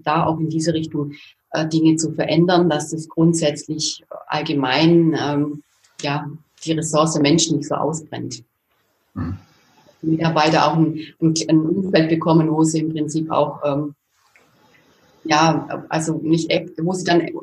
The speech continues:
Speaker 1: Veränderungen umsetzen können, damit sie nicht ausbrennen, ja, weil die anderen Faktoren schon mal ausbrennen lassen. Kennst du das auch?
Speaker 2: Zu gut. <laughs>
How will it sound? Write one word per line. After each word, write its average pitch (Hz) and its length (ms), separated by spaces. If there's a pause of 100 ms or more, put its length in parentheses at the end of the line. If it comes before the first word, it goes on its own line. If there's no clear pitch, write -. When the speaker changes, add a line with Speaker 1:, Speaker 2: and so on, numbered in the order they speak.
Speaker 1:
Veränderungen 190 480
umsetzen 233 540
können, 196 280
damit 180 300
sie 175 80
nicht 170 200
ausbrennen, 143 640
ja, 165 180
weil 156 160
die 160 100
anderen 165 260
Faktoren 143 400
schon 143 140
mal 135 120
ausbrennen - 520
lassen. - 260 (920)
Kennst 202 240
du 208 40
das 226 160
auch? 269 440 (1300)
Speaker 2:
Zu 156 160
gut. 143 280 (320)
<laughs> - 100